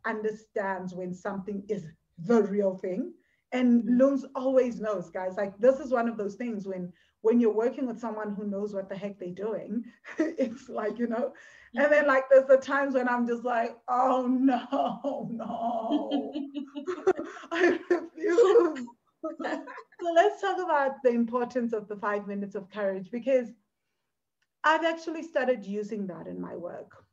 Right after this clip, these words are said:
Speaker 1: where I just say to myself, "Okay, give yourself thirty minutes," you
Speaker 2: Mm.
Speaker 1: know? So
Speaker 2: Mm.
Speaker 1: explain to people listening to this how you
Speaker 2: Mm.
Speaker 1: use it. Maybe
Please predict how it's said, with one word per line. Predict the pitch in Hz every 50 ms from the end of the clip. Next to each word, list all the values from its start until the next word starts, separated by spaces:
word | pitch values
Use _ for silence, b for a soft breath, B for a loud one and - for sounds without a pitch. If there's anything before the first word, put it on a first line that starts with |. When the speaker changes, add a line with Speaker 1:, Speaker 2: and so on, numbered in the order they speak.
| _ -
Speaker 1:
where | 214 233 240 254
I | 254 254
just | - 294 294 - - -
say | 269 247 233 240 233
to | - - 233
myself, | 220 202 202 202 220 208 208 220
"Okay, | 214 - 226 202 202 202 190 185 - _
give | 226 214
yourself | 233 262 247 247 - 214 202 202 - _
thirty | - 208 202 202 196
minutes," | 180 180 160 160 165 - - 240 - _ _ _ _ _ _ _ _ _ _ _ _ _ _ -
you | 208 220 214
Speaker 2:
Mm. |
Speaker 1:
know? | 202 190 190 202 240 294 285 - _ _ _ _ _ _ _ _ _ _ _ _ _ _ _ _
So | _ - 320 294 277 277 269 269
Speaker 2:
Mm. | 247 -
Speaker 1:
explain | 269 269 - - - 302 311 320 311 -
to | 294 269
people | 226 220 247 233 226 233 226 214 202
listening | 185 185 185 180 - 208 196 190 185
to | - 190
this | 180 175 170 - -
how | - 202 196
you | 214 220 214 208 208
Speaker 2:
Mm. | 196 175 180 185 196
Speaker 1:
use | 196 -
it. | 240 254 277 294 285 - _ b b b b b b b
Maybe | 262 339 392 427